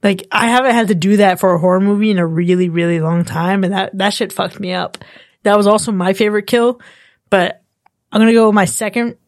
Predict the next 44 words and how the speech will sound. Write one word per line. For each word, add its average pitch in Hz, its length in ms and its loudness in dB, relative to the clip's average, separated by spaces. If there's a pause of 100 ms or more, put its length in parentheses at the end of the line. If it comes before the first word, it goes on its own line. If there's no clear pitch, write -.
(240)
favorite 233 340 2
death, 240 240 -2
which 208 200 0
is 185 100 -6
actually 202 260 -2
the 185 100 -2
death 185 180 0
I 180 100 0
find 180 340 0
the 175 60 -2
most 185 280 0
tragic, 220 580 -2 (360)
which 196 140 -2
was 190 140 0
Melissa, 190 640 0 (120)
who 202 80 -2
was 190 120 0
famously 202 380 0
doing 185 260 2
time 180 300 0
for 175 340 0 (360)
releasing 208 680 2
a 196 60 -2
pack 196 260 -2
of 190 80 2
dogs 190 460 2
from 196 140 -2
a 185 40 0
shelter. 202 480 -4 (1000)
Her, 220 280 2
the 226 220 -4
fact 269 240 -2
that 302 100 -2
she 233 220 0
then 220 340 0
was 202 420 0
consumed 208 760 0
by 240 200 2
a 254 80 -2
pack 247 260 -2
of 262 80 -2
dogs, 269 520 -2
absolutely 175 440 -4
absurd. 175 380 -8